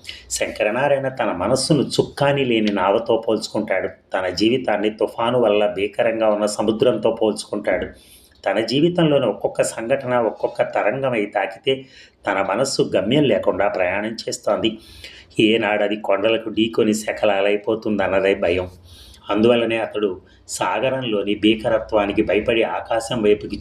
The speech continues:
చేతులు చాచి, "ఈశ్వర, రక్షించమని," ఈలోగా ప్రార్థించటం ప్రారంభించాడు. అందుకే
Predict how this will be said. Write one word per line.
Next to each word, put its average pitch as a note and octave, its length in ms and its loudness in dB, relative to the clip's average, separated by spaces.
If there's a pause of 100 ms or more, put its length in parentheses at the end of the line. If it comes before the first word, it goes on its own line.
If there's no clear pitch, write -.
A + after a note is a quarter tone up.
చేతులు A2 280 4
చాచి, B2+ 520 -4 (360)
"ఈశ్వర, G#2 540 4 (420)
రక్షించమని," A2+ 760 0
ఈలోగా G2 420 0
ప్రార్థించటం F#2+ 800 -4
ప్రారంభించాడు. G2+ 800 -2 (580)
అందుకే F#2+ 520 0